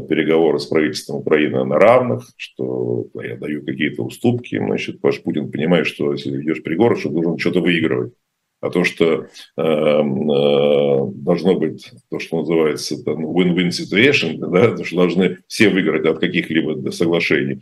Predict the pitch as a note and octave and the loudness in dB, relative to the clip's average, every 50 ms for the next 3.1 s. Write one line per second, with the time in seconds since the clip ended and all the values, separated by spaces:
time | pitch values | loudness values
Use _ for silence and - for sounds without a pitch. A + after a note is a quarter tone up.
0 | _ _ - E2 E2+ - F2+ E2+ F2+ G2 G2 G2+ G#2+ A#2 A2+ G2 - - - E2 | _ _ 0 0 0 0 0 0 2 4 4 4 6 6 4 4 2 -2 -4 -6
1 | D#2 D2+ D#2 F2 E2+ E2 D#2 D#2 D#2 D#2 C#2 D2+ D#2+ D#2 D#2+ D#2 D2 D2 D2 - | -4 -2 0 2 2 2 2 0 -2 -4 -4 -2 0 2 2 2 2 0 -2 0
2 | - G2+ G2 G2 F#2+ F#2+ G2 G2 G2 G2 F#2+ G2+ A2+ A#2+ G#2 F2 - - - - | 0 2 0 2 2 0 2 2 2 4 4 4 4 4 4 2 -2 -6 -12 -16
3 | - | -20